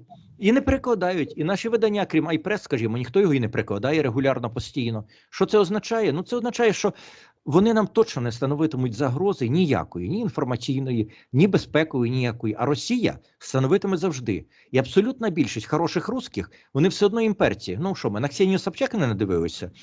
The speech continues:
Нам дощ з нашими мальчиками, яким помагати нужно, не допоміг. Ми Шендеровича не побачили з його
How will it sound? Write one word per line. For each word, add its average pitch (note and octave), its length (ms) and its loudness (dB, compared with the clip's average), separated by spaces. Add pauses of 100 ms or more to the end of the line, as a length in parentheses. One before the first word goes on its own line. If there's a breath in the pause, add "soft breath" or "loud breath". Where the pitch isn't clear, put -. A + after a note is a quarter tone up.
(220 loud breath)
Нам D3+ 240 2
дощ A3+ 360 0 (260 soft breath)
з C#3 400 4
нашими D#3 440 0
мальчиками, B2 600 -2
яким B2+ 300 -4
помагати A#2+ 480 -2
нужно, A2 260 -4
не A#2+ 100 -2
допоміг. B2 480 -2 (220 loud breath)
Ми C#3+ 80 2
Шендеровича G#3+ 580 2
не F#3 80 -2
побачили A#2 540 -2
з A2 80 -8
його B2+ 240 -2